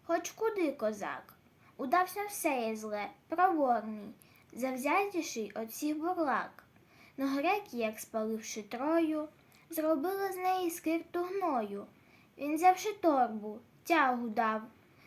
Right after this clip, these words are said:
забравши деяких троянців,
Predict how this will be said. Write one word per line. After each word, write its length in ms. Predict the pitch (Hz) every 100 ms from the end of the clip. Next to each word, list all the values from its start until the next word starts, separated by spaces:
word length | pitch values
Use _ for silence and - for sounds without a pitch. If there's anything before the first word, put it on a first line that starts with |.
| -
забравши 640 | 262 277 285 285 285 294
деяких 540 | 247 277 247 240 226 -
троянців, 920 | 247 226 240 247 302 349 339 240